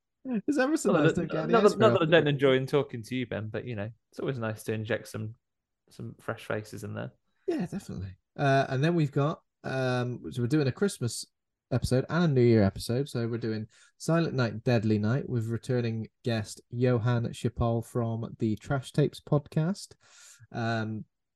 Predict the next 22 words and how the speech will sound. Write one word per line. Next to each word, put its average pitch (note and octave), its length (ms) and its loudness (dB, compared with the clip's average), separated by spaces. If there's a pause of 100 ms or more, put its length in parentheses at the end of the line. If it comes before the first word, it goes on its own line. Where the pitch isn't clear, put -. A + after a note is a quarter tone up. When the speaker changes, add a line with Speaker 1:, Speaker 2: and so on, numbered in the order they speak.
(120)
Speaker 1:
I A2+ 60 -8
think - 380 -2
the A2 80 -8
Trash B2+ 260 -2
Tapes - 220 -2
podcast B2 500 -4
are - 40 -12
covering A2+ 260 -4
some G#2+ 140 -6
Christmas A2 360 -6
content A2 400 -4
as F2 120 -8
well, D#3 380 4
and A2+ 140 -2
this G#2+ 140 -4
was G#2 100 -2
one G#2+ 180 -2
of G#2 60 -4
the G#2+ 60 -2
movies G#2+ 380 0
that - 160 -2
we G2+ 300 0